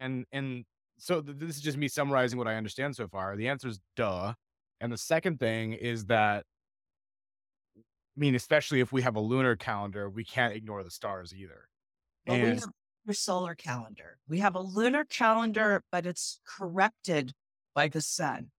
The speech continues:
Speaker 2: because the whole thing with the Jewish calendar is no matter what else happens, Passover has to be in the spring.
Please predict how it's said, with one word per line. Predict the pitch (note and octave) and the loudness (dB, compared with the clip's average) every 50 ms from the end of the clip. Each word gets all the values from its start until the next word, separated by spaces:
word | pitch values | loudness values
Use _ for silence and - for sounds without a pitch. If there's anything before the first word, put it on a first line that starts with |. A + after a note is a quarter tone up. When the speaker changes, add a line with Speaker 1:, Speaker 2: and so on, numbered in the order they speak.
| _ _ _ _ _ - | _ _ _ _ _ -10
Speaker 2:
because | E3+ - A3 G3+ F3+ - | -6 -2 -2 -2 0 0
the | - E3+ D#3+ | -2 -2 -2
whole | D#3 - G#3+ G#3+ G#3+ A3 A3 G#3 | -4 -2 0 2 4 4 4 2
thing | - - A3+ G#3 G#3 G3+ | 2 2 2 2 2 0
with | F#3 F3+ | -2 -2
the | - F3+ E3 - _ - | -4 -8 -10 -12 _ -8
Jewish | - - F3 F3+ E3+ - | -4 -2 -2 -2 -2 -4
calendar | - F#3+ F3 E3 E3+ F3 F3+ E3+ E3+ E3+ | -2 0 2 2 2 2 0 0 0 2
is | D#3 D3+ D3 - | 2 2 0 0
no | D#3+ D#3 D3+ | -4 -4 -2
matter | E3 E3 E3 E3+ F3+ | 0 0 0 0 0
what | F3 F3 F3+ F3+ | 0 0 0 2
else | F#3 F#3 F#3 F3 - | 4 2 2 2 0
happens, | F#3 E3 D#3 - - E3 D#3 D#3 - - - - _ _ _ _ _ _ _ | 0 0 0 0 0 0 0 0 -2 -4 -8 -12 _ _ _ _ _ _ _
Passover | - F3 E3+ F3 - - F#3 D#3 D#3 D#3 | -2 0 0 0 0 -2 -4 -4 -4 -2
has | F3 D3 C#3+ - | -2 -2 -2 -2
to | - D#3+ | -6 -10
be | D3+ D3+ D3 | -10 -10 -8
in | C#3 C3 | -6 -6
the | C3 | -4
spring. | B2+ - - - - G#2 - | -4 -4 -6 -6 -10 -16 -18